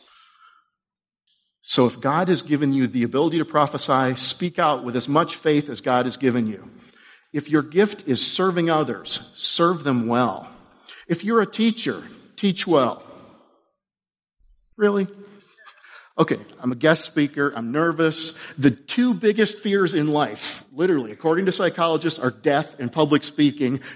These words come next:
and I get that. If you're a teacher, teach well. All right. Um, I, Adam, with his scheduling, must have known this was coming. If your gift is to encourage others, be encouraging. If it's giving,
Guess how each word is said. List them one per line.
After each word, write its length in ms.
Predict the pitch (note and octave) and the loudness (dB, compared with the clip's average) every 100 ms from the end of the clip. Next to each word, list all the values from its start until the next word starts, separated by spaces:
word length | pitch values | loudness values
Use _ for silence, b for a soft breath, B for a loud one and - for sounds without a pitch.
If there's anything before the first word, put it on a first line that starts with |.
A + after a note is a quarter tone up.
| B | B
and 140 | C#3 | -2
I 100 | D3+ | -2
get 300 | C#3+ E3 - | 2 0 2
that. 360 | D3+ C3 G#2+ - B B B B | 0 0 -2 -10 B B B B
If 100 | - | -6
you're 140 | D#4+ D#4+ | 0 0
a 60 | |
teacher, 420 | - D#4 D4+ E3+ E3+ | 0 0 2 0 0
teach 300 | G3+ G3+ G#3+ | 0 -2 2
well. 340 | F#3 B2 F#2+ | 2 2 -2
All 200 | C#3 C3 | 0 2
right. 200 | A2 A2+ - B B B | 2 -6 -10 B B B
Um, 240 | C3+ C3+ C3+ | 0 2 2
I, 260 | D3 D3+ C3 | 2 0 -4
Adam, 360 | - E3 F#3+ F3 | 0 2 2 2
with 120 | D#3+ | 0
his 120 | D#3 - | 0 -2
scheduling, 500 | - D3+ C#3 B2+ A#2 | 2 2 2 -2 0
must 260 | B2 A#2+ - | 2 2 0
have 100 | A2+ | -2
known 240 | B2 A#2+ | 0 2
this 160 | A#2+ - | 0 -2
was 100 | A2 | -4
coming. 400 | C3+ A2+ G2+ - - - B B B B - | 0 0 0 -8 -20 -20 B B B B 4
If 180 | G3 | 4
your 200 | F3+ A#3 | 4 0
gift 640 | F3+ - G#3+ D#3+ - - - - - | 0 0 2 2 -2 -6 -8 -6 0
is 180 | D3 - | 0 2
to 200 | F3+ D#3 | 0 0
encourage 560 | D3 - F#3 F3+ D3 | 0 -2 0 0 0
others, 760 | D3+ D3 B2 G2 - - - b b b b _ - | 0 2 -2 -6 -6 -6 -8 b b b b _ -4
be 120 | A#3 | 0
encouraging. 800 | A3 - G3 G#3+ F#3 A#2 F#2+ E2+ - _ _ _ b b b - | 0 0 -2 0 -2 -4 -10 -14 -18 _ _ _ b b b 2
If 120 | F#3 | 4
it's 140 | G3+ | 2
giving, 520 | D#3 A3+ G3+ C#3 A2 | 4 4 6 2 -2